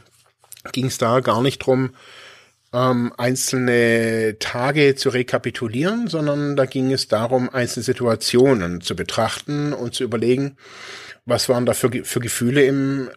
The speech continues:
ähm, am Start? Was, also was ha-, wie habe ich mich da gefühlt? War ich nur wütend? War ich nur glücklich? Gab's noch andere Emotionen? Wie kam es dazu? Also es war schon so eine Gefühlsanalyse.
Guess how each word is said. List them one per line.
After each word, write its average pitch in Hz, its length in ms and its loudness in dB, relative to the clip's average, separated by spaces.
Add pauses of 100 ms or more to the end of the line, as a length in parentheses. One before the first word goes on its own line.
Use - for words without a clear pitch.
(180)
ähm, 123 460 -2
am 135 140 -2
Start? 143 480 2
Was, - 260 -2
also 123 220 0
was 117 200 2
ha-, - 200 0
wie 127 180 0
habe 120 160 0
ich - 80 -4
mich - 160 -6
da 117 100 0
gefühlt? 135 520 2
War 95 160 0
ich 85 100 -8
nur 104 260 -2
wütend? 143 560 2
War 92 140 -2
ich - 140 -8
nur 104 160 -4
glücklich? 127 580 0 (540)
Gab's - 260 -4
noch 104 140 -4
andere 143 280 2
Emotionen? 120 1000 0 (460)
Wie 101 100 -8
kam 139 320 2
es 135 140 -2
dazu? 139 580 0
Also 113 160 -2
es - 140 -2
war 123 160 4
schon 139 220 0
so 135 80 2
eine 131 300 2 (840)
Gefühlsanalyse. 87 1200 -2